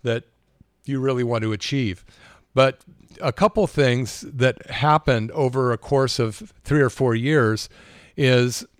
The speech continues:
I had two books that I had been, um, messing around with, writing them, and, uh,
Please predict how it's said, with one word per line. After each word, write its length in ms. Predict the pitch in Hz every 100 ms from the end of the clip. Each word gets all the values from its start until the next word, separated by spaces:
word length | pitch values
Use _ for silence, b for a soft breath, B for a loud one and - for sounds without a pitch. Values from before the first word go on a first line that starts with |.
| -
I 140 | 143
had 400 | 151 175 165 139 - _ -
two 240 | - 202 180
books 500 | 143 147 98 - -
that 140 | 127
I 100 | 120
had 200 | 117 104
been, 400 | 127 120 117 104 b b b -
um, 540 | 120 110 107 101 110 _ -
messing 420 | 131 143 139 135
around 340 | 120 117 123 117
with, 380 | 101 95 107 -
writing 540 | 104 110 117 107 104
them, 340 | 104 98 117 120 b b b b
and, 420 | 139 123 123 127 123
uh, 260 | 117 117